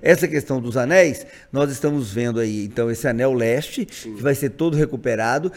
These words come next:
Speaker 1: e ali na frente do Exército ele vai sair e encaixar num grande, é, rotatória, é, ali, aqui, é, no, com, com o anel sul,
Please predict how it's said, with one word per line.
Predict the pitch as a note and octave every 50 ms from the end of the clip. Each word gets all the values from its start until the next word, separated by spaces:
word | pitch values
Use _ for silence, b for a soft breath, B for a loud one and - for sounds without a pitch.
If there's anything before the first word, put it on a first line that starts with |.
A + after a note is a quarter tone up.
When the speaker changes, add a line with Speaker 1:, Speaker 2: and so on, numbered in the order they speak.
| B B B
Speaker 1:
e | C3 C3+
ali | C#3 C#3 D#3 F3+
na | F3+ E3+
frente | - - D#3+ D3
do | C3 C3+
Exército | B2 A#2 G2+ C#3+ E3+ F3 E3+ E3+
ele | D3+ C3+
vai | D3+ D#3
sair | D3+ - C3 A2 A2+ C#3 F#3 G#3 F#3 B2+ B B B B B -
e | D3 F3 G#3
encaixar | A#3 B3 A3+ - F#3 D3+ B2+ - - C#3+ C#3 D3 D#3
num | F3 G3 G#3+ G#3+
grande, | F3 D3 C3+ B2+ D#3+ F#3 F#3+ G3 G3+ G#3 G#3+ A3+ A3+ A3+ A3+ G#3+ F3+ E3 D#3 E3 G3 A3+ A3+ G#3 B B B B B B B -
é, | - B2+ C#3 D3 D3+ D3+ D3 D3 C#3+ C#3 C3+ C3 B2+ B2 A#2+ A#2+ A#2 A#2 A2+ A2 A2+ A2 A2 A2 G#2+ G2 E2 -
rotatória, | - G#2+ C#3 C3 D#3 C#3 - - F#3+ G3+ G#3 G3 E3+ C#3 A2 F#2 B B B B B B
é, | - A#2+ C3 C3+ C3+ C3+ B2+ A2+ - - - - _ -
ali, | - C3 C3+ C#3 C#3 C#3+ C#3+ D3 C#3+ -
aqui, | B2 C3 B2+ - - - C3+ C3+ C3+ C#3 C3+ C3 A#2+
é, | F#2 A#2+ B2 A#2+ A2+ A2+ A2+ G#2+ G#2+ G#2 G#2 G2+ F#2+ F2 - _ _ _ _ _ _ _ _ _ _ -
no, | - C3 C3 C3+ A#2+
com, | - - D3 D#3 D3 B2
com | - D3 E3
o | E3+
anel | D#3+ D3 D#3 E3+ E3
sul, | - - E3+ F#3 A3 G#3